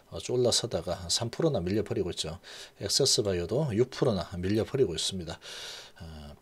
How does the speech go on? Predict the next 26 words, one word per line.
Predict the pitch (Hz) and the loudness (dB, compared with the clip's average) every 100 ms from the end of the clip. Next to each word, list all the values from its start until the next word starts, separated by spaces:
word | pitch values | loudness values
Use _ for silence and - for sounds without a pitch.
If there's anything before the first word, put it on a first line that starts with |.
| - - - - | -20 -12 -12 -4
지금 | - 131 | -2 4
이런 | 175 202 | 6 6
분위기가 | 151 151 170 139 101 101 185 170 | 6 4 4 4 4 4 4 2
오늘 | - 110 98 90 | -4 -4 -2 -2
뭐, | 87 85 87 - | -4 -6 -10 -14
어, | 95 | -12
형성이 | 95 143 117 | -6 -2 -2
되고 | 101 123 104 | 0 2 2
있고, | - 87 - - - - _ _ | 0 -4 -6 -18 -18 -20 _ _
지금 | - 175 175 175 175 175 | 4 8 10 10 8 4
이 | 156 | 4
외인하고 | 113 113 208 277 240 | 8 10 10 8 4
기관들이 | - 185 214 220 170 135 104 | 8 10 10 10 8 8 6
주-, | - - | 2 2
어, | 120 101 | 0 0
주로 | - 151 | 4 6
많이 | 123 98 123 | 6 4 4
관여를 | 160 104 101 120 127 | 4 2 4 6 6
하는 | 117 101 156 - - - | 4 0 0 -4 -14 2
이런 | - 208 | 6 6
종목들은 | 202 220 220 202 - 120 - - - - _ | 6 4 4 4 6 4 4 -4 -20 -20 _
크게, | - 277 302 202 127 160 | -6 0 6 8 6 4
개인들이 | - 117 196 247 240 135 | 6 8 8 6 4 4
크게 | - 202 | 8 10
좋아하지 | 202 - 110 131 135 | 10 8 6 6 4
않는, | 82 82 | -2 -4